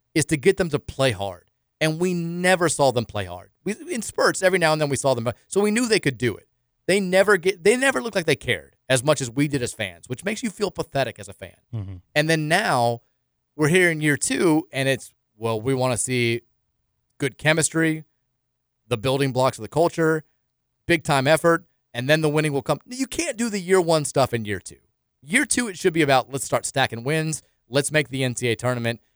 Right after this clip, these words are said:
Speaker 1: Let's get this thing really rolling." I, I, I, I, I, I hate that we are just, like, resetting and, and being okay with it. If we don't, the effort level should be better. There's no qu-, if the effort level's not, then what are we doing here? We're, we're moving on anyway.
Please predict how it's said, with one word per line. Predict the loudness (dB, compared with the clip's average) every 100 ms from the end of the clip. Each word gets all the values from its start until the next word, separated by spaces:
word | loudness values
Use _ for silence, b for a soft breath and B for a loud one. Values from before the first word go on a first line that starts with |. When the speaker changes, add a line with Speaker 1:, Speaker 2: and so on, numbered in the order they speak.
| _
Speaker 1:
Let's | -2 -2 0
get | -2
this | -2 -6
thing | -6 -4
really | -4 -2
rolling." | 0 2 0 -6 -12 _ _ -14
I, | -10 -10
I, | -8
I, | -2 -2 0
I, | -2 _ _ _ -18
I, | -4
I | -2
hate | 0 -2 -2 -4
that | 0
we | 2
are | 4 2
just, | 0 -6
like, | -4
resetting | -2 -2 0 0 2 -2
and, | -6
and | -10 -6
being | -6 -6
okay | -4 -2
with | -2 -6
it. | -10
If | -12 -8
we | -2
don't, | 2 2 2 _ _ _ _ _
the | 0
effort | 2 2
level | 2 2 -2
should | -2 -2 -2
be | -6
better. | -6 -10 _ -10
There's | -8 -4
no | 2 2 2
qu-, | -4 -18
if | -10 -8 0
the | 0
effort | 2
level's | 2 2
not, | 0 0 0 -6 -6
then | -4 -4 -8 _ _ _ _ _ _ _ _
what | -6
are | -4
we | -8
doing | -14 -16
here? | -20
We're, | -20 -14
we're | -10 -4
moving | -4 -4
on | -6 -6
anyway. | -6 -8 -14